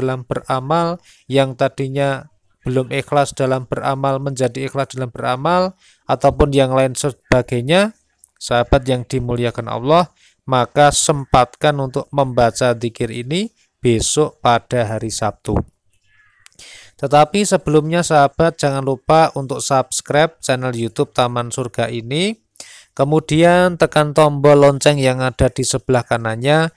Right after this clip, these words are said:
dan pilih lonceng yang paling atas atau lonceng yang berdering. Dan jangan lupa untuk share video ini,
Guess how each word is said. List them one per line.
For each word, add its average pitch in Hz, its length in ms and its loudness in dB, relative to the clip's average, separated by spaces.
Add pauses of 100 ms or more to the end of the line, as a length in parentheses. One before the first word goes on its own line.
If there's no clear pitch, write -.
(220)
dan 120 240 0
pilih 202 480 0
lonceng 151 400 0
yang 131 240 0
paling 120 320 0
atas 151 400 0
atau 117 320 -2
lonceng 131 560 0
yang 110 320 -2
berdering. 107 640 -4 (960)
Dan 170 320 6
jangan 160 160 4
lupa 165 320 4
untuk 156 240 -2
share 165 240 2
video 156 400 0
ini, 180 480 -2